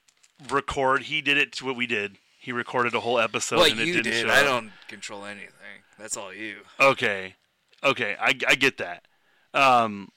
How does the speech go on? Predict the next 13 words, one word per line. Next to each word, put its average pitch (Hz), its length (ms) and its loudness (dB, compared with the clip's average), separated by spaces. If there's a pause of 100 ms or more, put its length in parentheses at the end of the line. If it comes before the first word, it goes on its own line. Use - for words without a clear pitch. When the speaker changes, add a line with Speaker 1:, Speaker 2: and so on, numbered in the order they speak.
(580)
Speaker 1:
and 139 160 4
I 139 80 8
just 139 180 0
wanted 135 180 0
to 123 120 0
say, 120 420 4
I'm 107 140 0
trying 139 180 -4
to 117 80 -2
look 107 260 -8
up, 107 280 -2 (360)
uh, 104 200 -12 (180)
uh, 95 400 -14